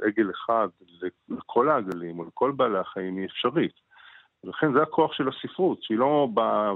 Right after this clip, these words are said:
ומהממת אותך במספרים של עשרה מיליארד, אלא אומרת, "הנה, תראה את העגל הזה, איך הילד הזה אוהב אותו. איך העולם שלו נהרס כש-, כששוחטים את העגל שבשבילו היה כמו חיית מחמד."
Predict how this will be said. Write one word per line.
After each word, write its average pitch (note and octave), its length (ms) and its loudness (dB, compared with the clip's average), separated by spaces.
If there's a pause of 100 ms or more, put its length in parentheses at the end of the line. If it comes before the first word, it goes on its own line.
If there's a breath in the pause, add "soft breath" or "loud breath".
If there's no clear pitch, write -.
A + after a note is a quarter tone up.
ומהממת A2 640 0
אותך - 180 -12
במספרים G2 580 -6
של G2 180 -6
עשרה G2+ 300 -2
מיליארד, B2 440 -2
אלא G2+ 140 0
אומרת, B2 340 -4
"הנה, A2 140 0
תראה A2 240 0
את A#2+ 100 -6
העגל A#2 320 0
הזה, G#2 280 2
איך G#2 180 0
הילד G#2+ 220 0
הזה F2+ 160 -16
אוהב G2+ 220 -8
אותו. - 220 -20 (560 loud breath)
איך - 140 -6
העולם A#2+ 340 4
שלו A#2+ 240 0
נהרס G#2+ 500 2 (280)
כש-, - 140 -10 (140)
כששוחטים A2 600 -4
את A2+ 120 -4
העגל G#2+ 280 2
שבשבילו A#2 520 -2
היה C#3+ 120 4
כמו C3 200 -4
חיית A#2+ 260 -4
מחמד." C3 420 -2